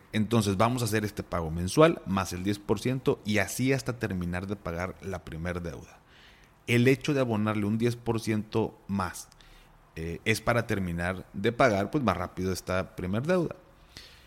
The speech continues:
Paso número cuatro. Cuando termine de pagar esta primer deuda, vas a ir con la segunda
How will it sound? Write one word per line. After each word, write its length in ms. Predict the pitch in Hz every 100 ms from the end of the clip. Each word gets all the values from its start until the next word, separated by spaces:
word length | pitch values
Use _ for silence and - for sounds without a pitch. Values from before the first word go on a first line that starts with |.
| - - - - - - - -
Paso 280 | 143 151 147
número 320 | 151 147 147
cuatro. 420 | 147 139 101 95 - -
Cuando 300 | 135 131 131
termine 440 | 120 127 147 185
de 100 | 185
pagar 300 | 175 131 135
esta 260 | 139 - 139
primer 340 | 110 110 117
deuda, 440 | 117 117 92 78 73 - -
vas 320 | 90 98 107 110
a 40 |
ir 120 | 104
con 140 | 101 104
la 100 | 104
segunda 580 | 110 110 117 110 82